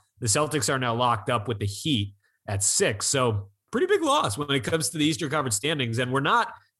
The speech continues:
there was a while there where I was like, "Yeah, the standings will, you know, fill out the way they are." We're now at the point where the standings are important. Like, we're around ten games left in the season. Like, it's very pertinent to the conversation. So this is a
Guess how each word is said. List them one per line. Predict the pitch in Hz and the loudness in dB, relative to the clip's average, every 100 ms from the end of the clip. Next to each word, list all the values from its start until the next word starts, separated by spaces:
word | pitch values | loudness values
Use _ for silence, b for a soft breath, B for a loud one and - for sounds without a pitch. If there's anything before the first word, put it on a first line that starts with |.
| 143 147 | -10 -2
there | 165 | 2
was | 185 | 2
a | 170 | 4
while | 202 233 165 | 4 4 4
there | 143 139 | 4 4
where | 135 | 4
I | 139 147 | 4 4
was | 135 113 - _ _ _ 127 | 2 0 -4 _ _ _ -4
like, | 127 117 | -2 0
"Yeah, | 143 139 127 104 135 | 0 2 0 -2 -4
the | |
standings | 107 147 135 131 117 | 0 0 0 -2 0
will, | 123 101 - - | -2 -2 -12 -8
you | 131 | -2
know, | 117 | -2
fill | 104 135 | 0 2
out | 127 120 | 2 2
the | 120 | 0
way | 120 | 0
they | 120 | 2
are." | 113 | 2
We're | 165 | 0
now | 180 185 160 | 0 2 2
at | 123 | 2
the | |
point | 107 131 | -2 -2
where | 110 | 0
the | |
standings | 104 131 113 104 | 0 0 0 -2
are | 92 | -2
important. | 87 92 58 - | -4 -14 -14 -4
Like, | 113 101 | -2 0
we're | 127 127 117 98 B - | 2 4 2 -2 B -6
around | 123 139 135 | 0 0 0
ten | 117 139 | -2 -2
games | 127 131 117 | 0 0 2
left | 123 104 | 0 -2
in | 110 | -4
the | 101 | -2
season. | 131 123 117 113 | 0 0 0 -2
Like, | 110 101 | -2 -2
it's | 123 104 | -4 0
very | 139 117 | 2 2
pertinent | 113 113 104 101 | 0 -2 -2 -2
to | |
the | 104 | -2
conversation. | 101 107 98 98 101 98 95 | 0 0 0 -2 -2 -4 -6
So | 90 113 | -6 -2
this | 147 | -2
is | 202 170 | -2 -2
a | 151 110 | -2 -4